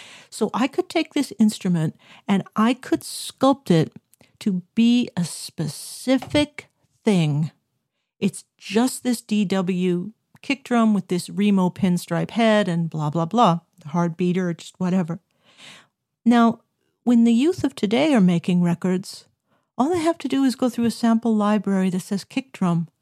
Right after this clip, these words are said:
and pull up a kick drum. The kick drum that they pull up from a sample isn't a specific kick drum. It's a general kick drum.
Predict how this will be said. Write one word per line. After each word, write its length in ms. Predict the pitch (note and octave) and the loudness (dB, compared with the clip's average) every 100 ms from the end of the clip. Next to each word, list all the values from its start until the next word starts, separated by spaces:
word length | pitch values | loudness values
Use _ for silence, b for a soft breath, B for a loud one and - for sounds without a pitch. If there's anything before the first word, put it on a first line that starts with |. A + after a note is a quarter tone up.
| _ _ _ _ | _ _ _ _
and 160 | A3+ A3 | -2 0
pull 160 | A#3+ | 0
up 120 | G3+ F#3 | -2 -4
a 40 | |
kick 260 | - C#4+ - | -8 -12 -8
drum. 280 | - - D3+ b b b b b | -8 -8 -10 b b b b b
The 80 | - | -10
kick 300 | - - - | -8 -12 -10
drum 200 | - C#4+ | -4 0
that 140 | A#3+ A3+ | 0 0
they 120 | G3+ | -4
pull 380 | - - F#3+ G3 | -4 -4 -2 0
up 260 | G#3 - | 0 -2
from 140 | - E3 | -6 -4
a 40 | |
sample 640 | F3 - G#3 A3+ A3+ C#3+ D#3 _ _ _ _ _ _ _ _ _ _ _ _ | -4 -2 0 0 -2 -8 -8 _ _ _ _ _ _ _ _ _ _ _ _
isn't 360 | - B3+ D4+ C#4+ | -4 -2 -4 -4
a 60 | A3 | -4
specific 1300 | - - _ F#3+ - - - A#3+ A3 - - - _ _ | -6 -16 _ -4 -4 -14 -4 -2 0 -4 -10 -10 _ _
kick 220 | - - | -10 -10
drum. 220 | - - - _ - | -16 -18 -18 _ -10
It's 120 | - | -6
a 60 | |
general 460 | G3+ - G3+ F#3 F3+ | -6 -2 0 2 0
kick 260 | - F#3 - | -2 -6 -6
drum. 180 | A#2 | -10